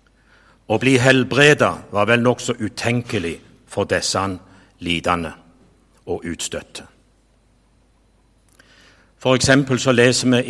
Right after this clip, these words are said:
i Apostlenes gjerningers tredje kapittel, vers to: «En mann som hadde vært lam fra mors liv av, ble båret dit. Hver dag la de ham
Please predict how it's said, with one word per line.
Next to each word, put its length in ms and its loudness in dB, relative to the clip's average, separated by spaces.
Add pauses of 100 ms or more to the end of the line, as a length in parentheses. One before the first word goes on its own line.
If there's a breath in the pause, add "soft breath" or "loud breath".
(120)
i 80 2
Apostlenes 800 -2
gjerningers 720 0 (120)
tredje 260 0
kapittel, 500 -4
vers 260 0
to: 280 -2 (1300 soft breath)
«En 220 2
mann 360 4 (100)
som 280 -2
hadde 220 0
vært 220 2
lam 360 4
fra 220 0
mors 380 2
liv 320 -2
av, 360 -4
ble 140 0
båret 460 -2
dit. 460 -10 (500)
Hver 280 6
dag 440 4
la 200 4
de 180 -2
ham 320 -4